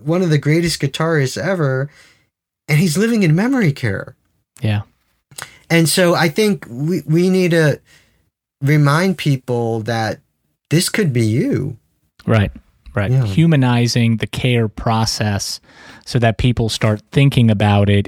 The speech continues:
Speaker 2: instead of it being something that they're like, "No, no, no, no," you know,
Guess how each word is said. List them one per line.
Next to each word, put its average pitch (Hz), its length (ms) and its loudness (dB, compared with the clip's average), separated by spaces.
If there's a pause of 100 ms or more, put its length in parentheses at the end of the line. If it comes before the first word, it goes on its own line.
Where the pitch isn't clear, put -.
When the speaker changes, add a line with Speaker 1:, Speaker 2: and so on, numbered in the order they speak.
Speaker 2:
instead 113 540 2
of 104 180 0
it 104 180 -2
being 101 340 2
something 104 540 0
that 95 280 0
they're 98 180 0
like, 92 360 -2
"No, 110 180 4
no, 107 160 4
no, 104 180 2
no," 95 440 0
you 92 100 -4
know, 87 300 -4